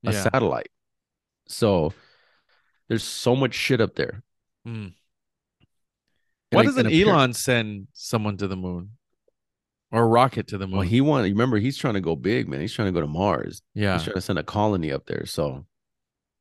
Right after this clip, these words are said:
Speaker 2: Still.
Speaker 1: he know-, he knows something, 'cause why hasn't he, you're right, why hasn't he just because sent something to the moon?
Speaker 2: Yeah.
Speaker 1: So.
Speaker 2: Mm.
Speaker 1: Okay.
Speaker 2: All right, what you got?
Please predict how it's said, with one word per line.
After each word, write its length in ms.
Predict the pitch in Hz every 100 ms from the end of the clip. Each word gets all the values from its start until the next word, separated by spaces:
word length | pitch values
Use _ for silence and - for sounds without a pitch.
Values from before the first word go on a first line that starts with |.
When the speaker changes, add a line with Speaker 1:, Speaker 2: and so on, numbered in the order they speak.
| _ _ _ _ -
Speaker 2:
Still. 380 | - 151 131 120
Speaker 1:
he 100 | 143
know-, 220 | 123 101
he 200 | 104 127
knows 260 | 113 82
something, 340 | - 92 - 82
'cause 140 | 82
why 200 | 85 101
hasn't 260 | 113 110 107
he, 60 |
you're 100 | 98
right, 200 | 110 123
why 160 | 87 104
hasn't 160 | 113 113
he 60 |
just 200 | 98 110
because 640 | 113 - 131 139 90 73 _
sent 400 | - - 101 -
something 320 | - 117 90
to 100 | 104
the 100 | 87
moon? 340 | 92 104 78 78 _ _
Speaker 2:
Yeah. 300 | 104 95 90 - _ _ _ _ _
Speaker 1:
So. 400 | - 82 67 55 110 _ _ -
Speaker 2:
Mm. 240 | 120 110 90 _ _ _ _ _ _ _ _ _ _ _
Speaker 1:
Okay. 140 | 110 107
Speaker 2:
All 60 | 101
right, 140 | 90
what 220 | 98 120
you 80 | 120
got? 240 | 101 87